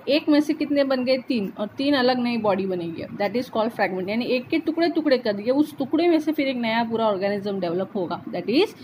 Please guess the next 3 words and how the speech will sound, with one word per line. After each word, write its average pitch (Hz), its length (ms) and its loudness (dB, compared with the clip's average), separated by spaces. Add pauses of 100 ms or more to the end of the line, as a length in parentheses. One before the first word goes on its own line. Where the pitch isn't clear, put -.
(600)
fragmentation, - 880 0 (300)
clear, 285 260 0 (460)
okay। 320 240 -2